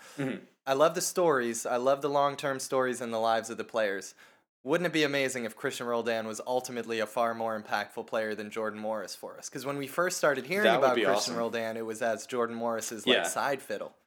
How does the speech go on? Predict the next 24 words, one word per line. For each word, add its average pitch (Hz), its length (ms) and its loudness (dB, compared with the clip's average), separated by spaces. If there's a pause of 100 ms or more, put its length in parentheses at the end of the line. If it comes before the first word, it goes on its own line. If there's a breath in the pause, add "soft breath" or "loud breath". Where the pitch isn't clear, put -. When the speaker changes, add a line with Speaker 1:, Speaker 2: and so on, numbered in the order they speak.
(140)
Speaker 2:
you 117 120 -8
know? 101 160 -6
Speaker 1:
Buddy, 101 320 2 (120)
yeah, 92 340 2
yeah. 82 240 0 (200)
The - 180 0 (100)
Robin 104 400 4
to 98 140 0
Batman. 95 300 2
Speaker 2:
Yeah, 120 240 2 (220)
and, 127 220 -4
and 123 240 -4
it, 123 160 -6
and 127 180 -8
it 131 120 -6
may 160 220 2
be, 214 300 0
you 170 180 -2
know, 175 220 4
over 175 280 2
the 180 100 0
course 180 380 2
of 180 120 -4
time, 165 500 -2